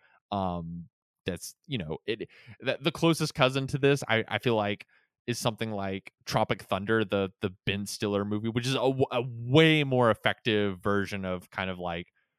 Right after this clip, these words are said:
poking fun at the vanity of movie stars and the sort of, and the capitalism at the center of the movie production <laughs> complex, b-, while also, like, spanning it out into this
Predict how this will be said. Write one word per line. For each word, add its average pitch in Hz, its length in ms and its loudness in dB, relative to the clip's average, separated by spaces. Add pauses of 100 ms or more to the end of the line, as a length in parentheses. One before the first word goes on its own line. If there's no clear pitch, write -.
(1120)
poking 123 440 4
fun 101 640 0
at 90 400 -2
the 117 160 -4
vanity 92 560 -4
of 90 240 -6
movie 92 380 -6
stars 85 920 -2
and 87 520 -8
the 82 300 -8 (500)
sort 92 280 -8
of, 71 60 -14 (220)
and 87 260 -12
the 78 240 -12
capitalism 92 680 -6
at 85 100 -8 (140)
the 101 60 -8
center 87 400 -6
of 85 200 -8
the 85 320 -6 (680)
movie 101 400 -4
production 95 580 -4
<laughs> - 0 -
complex, 135 840 0 (420)
b-, 127 180 -8
while 120 240 6
also, 117 400 2
like, 104 220 -4
spanning 104 420 0
it 101 140 0
out 98 220 0
into 104 200 -8
this 98 220 -4